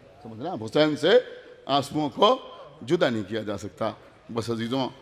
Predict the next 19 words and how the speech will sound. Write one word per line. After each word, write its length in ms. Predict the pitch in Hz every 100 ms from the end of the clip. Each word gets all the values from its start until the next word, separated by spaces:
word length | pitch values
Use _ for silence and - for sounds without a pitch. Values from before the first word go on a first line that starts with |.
| - -
आज 200 | 123 101 - - - - _ _
आमद 320 | 117 135 131 131
आमद 300 | 139 156 151
है 120 | 156 - - - -
सरकार 400 | - 131 117 127 117
सैयद 320 | 123 120 117
शुहदा 400 | - 117 135 143 120 - - - -
इमाम 260 | 127 135 135
हुसैन 580 | 117 123 156 185 185 123 - - - -
अलैहिस्सलातु 680 | 135 127 127 - 123 123 120
वस्सलाम 500 | 120 - 113 143 135
की। 120 | 113
एक 80 | 110
सलावत 360 | - 135 135 120
पढ़े 180 | 117 113
बर 120 | 123
मोहम्मद 380 | 131 147 151 151
व 60 | 131
आलम। 300 | 127 123